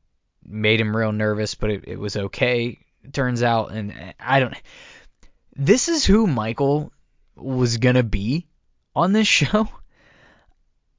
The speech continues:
I'd be asking myself if this was the first time I was watching it, like, "What the hell did I get myself into?" And you know what? This is probably a big part of, um,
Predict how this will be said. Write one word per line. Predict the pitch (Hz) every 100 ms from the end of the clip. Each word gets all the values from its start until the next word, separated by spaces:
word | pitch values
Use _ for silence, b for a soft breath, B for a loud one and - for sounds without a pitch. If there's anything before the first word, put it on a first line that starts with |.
| _ _ _ _
I'd | - 170 233
be | 240 208
asking | 151 151 160
myself | 143 135 139 127 120 -
if | 123
this | 117 120 -
was | 123 113 98 -
the | 117
first | 110 117 117
time | 123 117
I | 110
was | 107
watching | 107 107 120 107
it, | 92
like, | 110 98
"What | - 104 110 120 151 -
the | 190
hell | 196 165 156 156
did | 127
I | 117
get | 110 113
myself | 110 107 104 98
into?" | 107 104 113
And | - 165
you |
know | 220
what? | 226 214
This | 220 220
is |
probably | 160 143 160 180 170 151 143 135 - b b b b -
a | 135
big | 131 143 143 123 -
part | 135 127 -
of, | 123 120 117 107 - - _ -
um, | 120 113 110 101